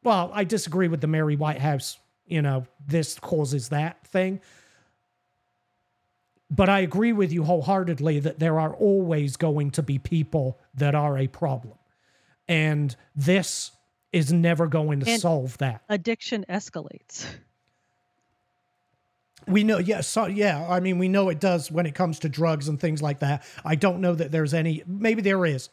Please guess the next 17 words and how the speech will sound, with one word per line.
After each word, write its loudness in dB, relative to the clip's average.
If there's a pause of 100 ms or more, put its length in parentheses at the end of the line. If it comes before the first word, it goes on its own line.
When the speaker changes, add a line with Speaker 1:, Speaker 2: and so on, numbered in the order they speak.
Speaker 1:
I 2
don't 0
know. 2
I, 0 (100)
I, -4 (200)
I'm 2
not, -2 (840)
all -4
right, 2 (340)
sure, -4
let's 0
say 0
yes. -6 (240)
'Cause 2
I 4
don't 0
know 0